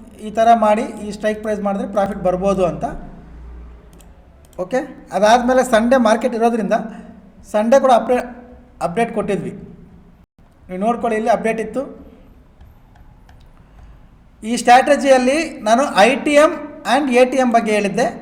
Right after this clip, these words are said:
ಯಾಕಂದರೆ ಮಂಡೇ ಇರುತ್ತೆ, ಸಂಡೇ ಇರಲ್ಲ ಅಂದ್ಕೊಂಡಿದ್ವಿ. ಸಂಡೇ ಮಾರ್ಕೆಟ್ ಇರೋದ್ರಿಂದ ಸಂಡೇ ಮಾರ್ನಿಂಗ್ ತುಂಬ ಕ್ಲಿಯರಾಗಿ ನೋಡ್ಕೋಬೋದು ನೀವು. ಇಲ್ಲಿ ಸಂಡೇ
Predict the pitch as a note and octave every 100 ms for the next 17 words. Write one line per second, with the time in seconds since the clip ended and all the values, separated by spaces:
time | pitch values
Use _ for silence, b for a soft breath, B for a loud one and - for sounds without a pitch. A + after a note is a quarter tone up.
0 | - - - - G3+ G#3+ A#3 C4+ B3+ G3+
1 | A3+ B3+ A#3+ A#3+ B3 A3 G#3+ A3 G#3+ G3
2 | G3 E3+ E3 B3+ - - - - - A3
3 | A#3+ C#4+ A#3 A#3+ B3 C4 A#3 B3 A3 F#3+
4 | D#4 - - - - - - - - -
5 | - - - - - - - - - -
6 | A3 A#3 C4+ C4+ A#3 B3+ B3+ G3+ - -
7 | - - - - - - - - - -
8 | G#3 A3+ B3+ A#3+ B3 B3 A3+ A3+ G#3 F#3+
9 | F#3+ B3+ G#3+ A3 A3 A3 A#3